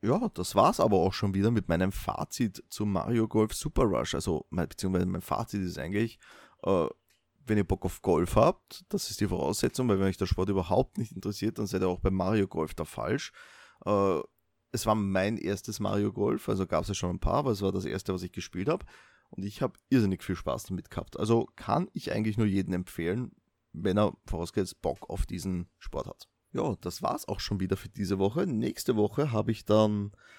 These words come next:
ähm, s-, äh, The Legend of Zelda Skyward Sword als Thema.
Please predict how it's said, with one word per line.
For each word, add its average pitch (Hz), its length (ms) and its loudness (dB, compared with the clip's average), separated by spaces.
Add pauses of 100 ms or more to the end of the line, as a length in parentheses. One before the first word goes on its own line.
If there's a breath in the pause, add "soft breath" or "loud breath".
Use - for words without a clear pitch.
(220 loud breath)
ähm, 92 640 2 (680)
s-, - 240 -12
äh, 92 220 0
The 92 60 0
Legend 98 300 2
of 104 100 -2
Zelda 95 180 2
Skyward 135 420 0
Sword 101 380 0 (100)
als - 180 -4
Thema. 113 360 2